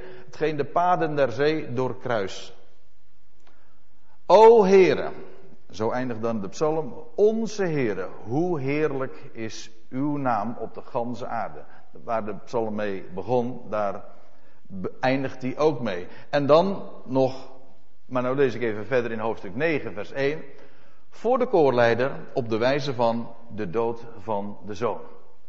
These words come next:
En dat lees ik erbij, omdat doorgaans, en zoals dat in vrijwel alle Bijbelvertalingen ook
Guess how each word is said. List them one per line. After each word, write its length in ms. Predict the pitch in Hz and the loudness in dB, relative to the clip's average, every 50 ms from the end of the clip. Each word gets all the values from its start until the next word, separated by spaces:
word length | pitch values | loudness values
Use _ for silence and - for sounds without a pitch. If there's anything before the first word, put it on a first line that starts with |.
| - - - - - - - | -8 -8 -8 -8 -8 -8 -8
En 120 | - 135 123 | -6 -4 -4
dat 100 | 131 135 | -4 -2
lees 180 | 165 175 156 | -2 -2 -2
ik 100 | 135 127 | -2 -2
erbij, 600 | 131 123 117 196 214 190 147 151 190 262 285 - - - - - - - - - - - - - - - - | -2 0 4 4 6 6 4 2 0 -6 -6 -8 -8 -8 -8 -8 -8 -8 -8 -8 -8 -8 -8 -8 -8 -6 0
omdat 500 | - 156 165 165 165 160 156 151 127 113 104 | 2 2 2 2 4 2 2 2 2 -2 -6
doorgaans, 1300 | 113 107 104 170 233 277 285 - - - 180 127 120 135 180 240 285 - - - - - - - - - - - - - - - - - - - - - | -6 0 6 6 8 8 8 6 4 4 2 2 2 2 0 0 -2 -4 -4 -4 -6 -6 -6 -8 -8 -8 -8 -8 -8 -8 -8 -8 -8 -8 -8 -8 -8 -4
en 160 | - 139 135 | -2 -2 0
zoals 440 | 123 127 151 143 131 117 - 127 120 | 2 4 4 4 4 2 -2 -4 -2
dat 220 | 123 131 123 - | 0 0 0 0
in 360 | - 139 135 127 127 123 120 - - | -2 -4 -4 -2 -4 -4 -6 -6 -8
vrijwel 340 | - - 147 139 127 123 - | -4 0 0 0 2 0 0
alle 200 | 139 151 147 131 | 0 0 0 2
Bijbelvertalingen 800 | 127 139 151 147 135 113 110 - 143 139 131 123 120 120 120 110 | 4 4 4 2 0 -2 -2 0 2 2 2 2 0 -2 -2 -2
ook 220 | 120 113 104 | -2 -4 -4